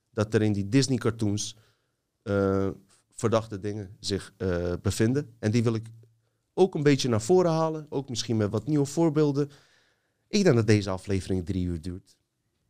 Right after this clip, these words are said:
Als je toch geen leven hebt, kijk tot het eind. Als je het wel hebt, doe het ook, het is belangrijk. Goed, eh, Society dus, Order, Dimolai,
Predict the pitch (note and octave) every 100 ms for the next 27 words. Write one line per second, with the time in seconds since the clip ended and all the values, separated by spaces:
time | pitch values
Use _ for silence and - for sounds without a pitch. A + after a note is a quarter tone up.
0 | _ D#3 D3+ - D3+ B2 G#2+ G#2 G2 F#2
1 | F#2 - _ B2 G#2+ A2 F#2+ - F#2+ F2+
2 | F#2+ - _ _ _ _ - A2+ A2+ A2+
3 | A#2 G2+ F2+ - A2+ G#2+ A2 F#2+ - F#2+
4 | G2 F#2+ F2+ - - - - - - -
5 | - A3+ - - _ _ C#3 C#3+ D#3 G#3+
6 | G#3+ G3 A#2 A#2 C#3+ - F3+ G3 B2+ C#3
7 | A2+ F#3+ D#3+ G#2 G2 A2+ F3